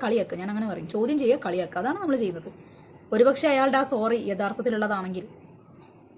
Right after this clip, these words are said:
ഇങ്ങനെയൊക്കെ പറയുന്നതിൽ എന്തെങ്കിലും അർത്ഥമുണ്ടോ? ഉണ്ടോ?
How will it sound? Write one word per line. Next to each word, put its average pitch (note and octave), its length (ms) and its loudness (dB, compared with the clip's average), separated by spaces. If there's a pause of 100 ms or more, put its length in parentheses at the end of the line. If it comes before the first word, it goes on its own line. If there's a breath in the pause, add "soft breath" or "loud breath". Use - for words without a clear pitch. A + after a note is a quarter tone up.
(160)
ഇങ്ങനെയൊക്കെ G#3+ 280 0
പറയുന്നതിൽ G3+ 360 -2
എന്തെങ്കിലും F#3+ 280 -6
അർത്ഥമുണ്ടോ? E3 400 -10 (1160)
ഉണ്ടോ? E3 200 -6